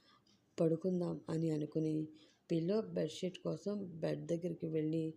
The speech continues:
పిల్లో తీసుకోబోయింది మైత్రి. అది గమనించి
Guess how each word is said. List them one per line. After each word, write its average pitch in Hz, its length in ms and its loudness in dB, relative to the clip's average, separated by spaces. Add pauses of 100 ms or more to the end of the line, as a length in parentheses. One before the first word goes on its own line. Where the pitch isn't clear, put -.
(460)
పిల్లో 175 240 4
తీసుకోబోయింది 170 1000 0 (500)
మైత్రి. 139 960 0 (720)
అది 175 300 2
గమనించి 185 640 0